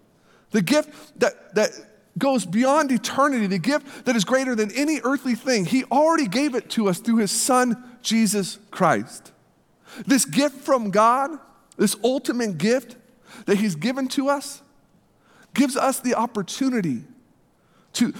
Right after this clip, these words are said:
to spend eternity with him like we talked about last week, for his Holy Spirit to come live in us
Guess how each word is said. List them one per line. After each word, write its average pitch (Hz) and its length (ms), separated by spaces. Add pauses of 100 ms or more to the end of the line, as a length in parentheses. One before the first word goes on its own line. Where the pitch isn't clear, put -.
(140)
to 240 140
spend 262 480
eternity 233 720 (200)
with 214 220
him 202 100
like 190 180
we 196 80
talked 233 320
about 208 260
last 196 340
week, 139 200 (400)
for 220 140
his 247 200
Holy 262 260
Spirit 254 420
to 220 60
come 220 280
live 262 240
in 226 120
us 135 260